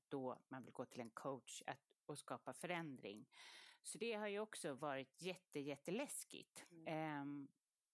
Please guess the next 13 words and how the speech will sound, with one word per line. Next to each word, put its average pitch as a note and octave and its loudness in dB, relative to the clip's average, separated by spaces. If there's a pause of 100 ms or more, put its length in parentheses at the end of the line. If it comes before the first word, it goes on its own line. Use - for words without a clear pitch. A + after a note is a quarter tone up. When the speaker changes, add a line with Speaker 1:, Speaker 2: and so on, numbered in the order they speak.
Speaker 1:
mm, D3 -8 (180)
ja, F3+ 4 (460)
det G3 2
har F#3 2
varit E3 0
ett - -4
år D3 2
av C3+ 2
så - -4
här, B2 2 (1700)
eh, D#3 -2 (100)
otroligt, D3 -2
eh, C#3+ 4